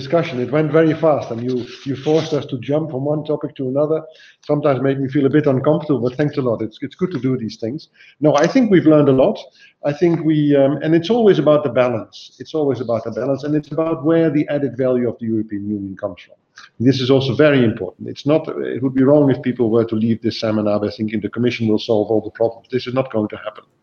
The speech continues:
And the Commission can do many things. We can make proposals, but without the member states and without the social partners, I should say, not much will happen on the ground. And then, of course, there's the, there are many, many things that are better solved, I think, at the level of the,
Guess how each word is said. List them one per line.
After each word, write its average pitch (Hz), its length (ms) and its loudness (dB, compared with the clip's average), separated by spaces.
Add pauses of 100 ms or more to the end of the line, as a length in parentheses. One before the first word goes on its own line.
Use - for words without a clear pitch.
(380)
And 113 80 -2
the 110 60 2
Commission 147 340 4
can 127 160 2
do 139 160 6
many 139 240 4
things. 147 380 0
We 113 100 -6
can 110 160 -4
make 107 180 -4
proposals, 151 600 4 (440)
but - 180 -2
without 123 260 4
the 123 60 2
member 123 260 4
states 117 300 2
and 180 180 2
without 135 300 4
the 117 80 -4
social 113 320 -2
partners, 110 400 -2
I 104 100 -2
should 98 180 -12
say, 104 140 -6
not 107 220 -4
much 104 220 -6
will 104 120 -6
happen 156 260 -4
on - 140 -18
the - 80 -20
ground. - 240 -20 (600)
And 110 240 0
then, 127 200 4
of 135 160 2
course, 123 220 2
there's 117 280 2
the, 117 280 -2
there 123 140 0
are 147 140 4
many, 151 180 4
many 147 260 4
things 123 240 -2
that 117 100 -2
are 107 100 -2
better 113 280 -4
solved, 104 400 -6 (100)
I 113 60 -10
think, 110 280 -10
at 104 120 -16
the 107 100 -8
level 107 320 -2
of 104 120 -8
the, 101 140 -8